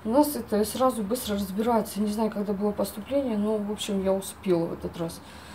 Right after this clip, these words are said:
Не проморгала и купила вот такие вот, в общем-то, фоторамочки классные.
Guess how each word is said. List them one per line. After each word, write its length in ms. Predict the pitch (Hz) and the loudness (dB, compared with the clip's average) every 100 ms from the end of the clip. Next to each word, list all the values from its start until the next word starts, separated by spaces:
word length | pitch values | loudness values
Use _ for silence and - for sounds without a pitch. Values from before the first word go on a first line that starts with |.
| - | -4
Не 200 | 202 214 | 0 2
проморгала 680 | 220 214 208 196 185 233 247 | 2 2 4 2 2 0 2
и 100 | 240 | 0
купила 440 | 214 202 - 220 214 | -2 -6 -2 0 2
вот 140 | 196 | 0
такие 360 | 196 - 220 214 | -6 -6 -2 0
вот, 180 | 190 190 | -2 -4
в 60 | 202 | -6
общем-то, 420 | 196 - 196 196 - - - - - | -4 -2 -2 -2 -6 -14 -16 -18 -8
фоторамочки 720 | 214 208 208 226 233 220 - 190 | -4 0 2 4 2 0 -2 -4
классные. 640 | - 202 196 202 190 | 2 2 2 2 2